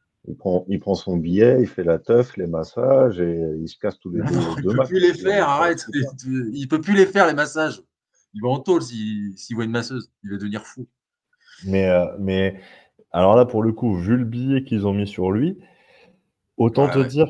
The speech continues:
Speaker 3: que, euh, les meilleurs spécialistes, euh, des, des épaules, euh, de tous les États-Unis ont dû être consultés, tu vois.
Speaker 2: <laughs>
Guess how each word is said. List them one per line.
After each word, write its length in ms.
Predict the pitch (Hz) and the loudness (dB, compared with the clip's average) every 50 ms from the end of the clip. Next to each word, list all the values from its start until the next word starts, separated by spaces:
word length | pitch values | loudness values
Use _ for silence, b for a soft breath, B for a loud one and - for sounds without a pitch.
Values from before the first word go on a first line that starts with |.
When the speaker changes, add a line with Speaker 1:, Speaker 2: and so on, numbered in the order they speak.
| - - - | 0 -4 -4
Speaker 3:
que, 80 | 127 | -2
euh, 580 | 123 120 113 110 104 104 101 104 101 101 101 101 | 0 2 4 6 6 6 6 6 6 4 2 2
les 140 | 98 104 110 | 0 -2 -2
meilleurs 500 | 113 123 131 135 139 139 131 123 113 110 | -2 -2 -2 -2 0 0 0 0 -2 -4
spécialistes, 720 | 110 - - 120 110 - 120 117 117 123 120 120 - - | -6 -8 -10 -10 -8 -6 -6 -4 -4 -6 -8 -8 -8 -6
euh, 340 | 107 101 98 95 95 95 95 92 | -4 -4 -2 -2 -2 -4 -4 -4
des, 580 | 95 98 95 95 95 92 92 92 92 92 90 | -4 -2 -2 -2 -2 -2 -2 -2 -2 -4 -6
des 340 | 90 90 98 98 95 98 110 | -6 -4 -4 -4 -4 -2 -4
épaules, 360 | 117 113 - 135 135 135 120 104 | -4 -4 -2 -2 -2 0 0 -2
euh, 540 | 101 95 92 92 92 95 92 92 92 95 | -2 -2 -4 -4 -4 -4 -2 -2 -4 -4
de 160 | 92 92 95 92 | -4 -4 -6 -8
tous 240 | 92 - 131 127 | -8 -8 -8 -4
les 200 | 120 117 110 107 | -4 -2 -2 -4
États-Unis 480 | 107 101 - 104 98 92 101 110 123 139 | -4 -4 -4 -4 -4 -6 -6 -6 -6 -6
ont 80 | 131 113 | -6 -6
dû 140 | 95 98 | -4 -6
être 120 | 101 98 - | -6 -6 -8
consultés, 640 | _ - 101 95 - - 107 - - 104 101 101 b b b b b | _ -18 -18 -16 -16 -18 -18 -14 -14 -14 -14 -14 b b b b b
tu 80 | b 80 | b -20
vois. 160 | 82 90 95 - - | -20 -20 -20 -12 -10
Speaker 2:
<laughs> 560 | 127 127 131 - 135 131 - - 123 - | -8 -8 -8 -10 -12 -12 -12 -14 -18 -20